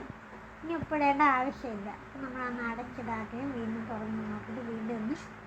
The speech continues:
ഇളക്കി കൊടുക്കണം. എന്ന് വെച്ചാൽ ഈ അരപ്പെല്ലാത്തിടത്തും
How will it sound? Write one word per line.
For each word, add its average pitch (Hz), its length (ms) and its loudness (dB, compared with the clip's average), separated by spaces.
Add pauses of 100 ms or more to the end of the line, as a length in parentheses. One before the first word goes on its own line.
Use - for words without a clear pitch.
(300)
ഇളക്കി 302 360 10
കൊടുക്കണം. 220 300 -4
എന്ന് 233 160 -2
വെച്ചാൽ 240 240 -2
ഈ 247 320 -2 (260)
അരപ്പെല്ലാത്തിടത്തും 240 1160 0